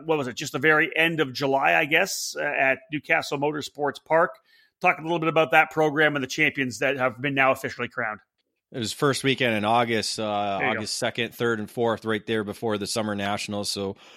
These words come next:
Speaker 2: they got to, uh, welcome a lot of competitors there racing as a warm-up for the Summer Nationals around that Super Mile scusa course. Uh, so they were able to, uh, to crown their champions after four events in the inaugural season.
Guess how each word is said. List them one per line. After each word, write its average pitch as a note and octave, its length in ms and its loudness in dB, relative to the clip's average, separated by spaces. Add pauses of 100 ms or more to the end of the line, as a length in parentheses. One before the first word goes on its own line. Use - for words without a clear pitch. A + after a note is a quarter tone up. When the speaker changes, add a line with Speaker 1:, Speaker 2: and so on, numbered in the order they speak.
(160)
Speaker 2:
they G#2 120 -4
got G#2+ 240 2
to, G#2 500 -2
uh, F#2+ 220 0
welcome G#2+ 400 -2
a G2+ 80 -2
lot G#2 240 -2
of G2 80 -4
competitors G#2 640 -2
there G2 180 -4
racing G2 640 -6
as F#2+ 240 -6
a G#2 60 -2
warm-up A2+ 500 0
for A2+ 120 -2
the G#2 40 -2
Summer A2 300 -2
Nationals G#2 480 -4
around G2 320 -4
that F#2 320 -6
Super A#2+ 420 -4
Mile G2 380 -2
scusa G#2 400 -6
course. G#2 480 -6 (580)
Uh, G2+ 220 0
so A#2+ 160 -4
they D3+ 120 0
were D#3 120 2
able C#3+ 160 0
to, C3+ 360 0
uh, B2+ 200 4
to A2 120 -6
crown C#3 280 0
their B2+ 100 0
champions B2+ 460 0
after A#2+ 240 -2
four B2+ 240 2
events A#2+ 420 2
in A2+ 120 0
the G#2+ 320 0
inaugural A2 600 -2
season. A2+ 460 -2